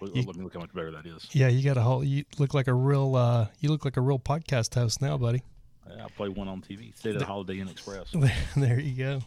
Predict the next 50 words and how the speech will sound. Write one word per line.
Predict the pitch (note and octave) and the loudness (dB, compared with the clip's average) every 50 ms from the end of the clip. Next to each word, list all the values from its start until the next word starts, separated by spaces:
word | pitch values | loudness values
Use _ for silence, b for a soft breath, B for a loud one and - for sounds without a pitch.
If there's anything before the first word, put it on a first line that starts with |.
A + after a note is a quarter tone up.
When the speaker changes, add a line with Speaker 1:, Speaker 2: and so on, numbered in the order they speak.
| - - - | -10 -10 -6
Speaker 2:
They'll | B2+ A#2+ B2 | -4 -2 0
leave | B2 C3 B2+ A#2 | 0 0 0 0
the | A#2 | 0
light | B2 B2+ C3+ C3+ | 0 0 2 2
on | B2 A#2 A#2 | 0 -2 -2
for | - B2 A#2 | -2 -2 0
you. | A2+ A2 G#2 - _ _ B B B B B B B B B - | 0 -2 -2 -6 _ _ B B B B B B B B B -2
Uh, | D#3 | 0
it | E3 E3+ | 0 2
doesn't | E3 G#3+ A#3 | 2 2 2
look | A3+ G#3 - | 2 0 0
like | G#3+ G#3 | 0 2
we | G#3 F#3+ F#3+ | 4 4 4
have | G3+ G3 | 4 4
anybody. | G3 G3+ G3 F3 F#3+ F#3 F3+ F3 | 4 2 2 2 2 2 2 2
Oh, | E3+ | 2
we | F3 G#3 | 2 2
got | A3+ G3 E3+ | 2 0 0
three | - E3+ F3+ F3 | 0 2 2 2
people | C#3+ - F3 F3 - - C#3 | 2 2 2 2 2 2 4
in | B2 A#2+ | 4 4
the | A#2 | 4
room. | A#2 A#2+ A#2+ A#2+ B2 C3 C#3 C3 - | 4 4 4 4 4 4 4 2 0
Didn't | - D3 C3+ | -4 -4 -4
see | - - C#3+ | -2 -2 -2
anybody, | C3 B2 A#2+ B2 A#2 A#2+ A#2+ A2+ | -2 0 0 0 0 2 2 2
uh, | A2+ A2+ A2 | 2 2 0
in | A2 A#2+ A#2 | 0 0 -2
the | A2+ G#2+ | -2 -2
chat | - - B2+ A#2 A2+ A#2 | -2 -2 -2 0 0 0
room | A#2+ A2+ A2+ A2 | 0 0 0 0
yet. | A2 G#2+ - | 0 0 0
Oh, | D#3+ E3+ | 0 2
there | G3+ A3 | 2 2
we | G3+ F3 | 2 2
go. | D3 C3+ B2 | 2 2 2
Random | A#2+ B2+ C#3+ D3+ D3+ C#3+ C#3 | 2 4 2 4 4 4 2
Speaker 1:
Oh, | C#3 | 2
there's | C#3+ C#3+ | 2 2
Speaker 2:
Nomad. | D3 C#3+ C#3 C3+ C3 B2+ A#2+ A2+ G#2 | 2 2 2 2 2 2 2 2 0
Speaker 1:
Random. | G2 G2 G2+ G2 - - _ _ _ - - | -2 -4 -8 -12 -16 -20 _ _ _ -8 -2
Speaker 2:
No, | C3 B2+ C3 C3+ C#3+ D3+ D#3+ E3 E3 E3 E3+ E3 | 0 2 4 4 4 4 2 2 2 0 0 -2
s-, | - - - - - - - - | -4 -6 -6 -4 -6 -6 -4 0
Speaker 1:
Yeah. | C3+ C#3 | 2 4
Speaker 2:
no. | C#3 C#3 D3+ D#3+ E3 E3 E3+ E3+ E3+ E3+ - - _ - | 4 6 4 4 4 2 2 2 0 -2 -4 -8 _ -4
What | - A2+ B2+ | -2 0 0
does | D3 D#3+ | 0 -2
it | E3+ E3+ | -4 -4
sound? | - F3+ E3+ F3+ F3 - | -4 -2 -2 -2 -2 -4
So, | - - - - - C3+ - | -6 -8 -8 -6 -4 -4 -4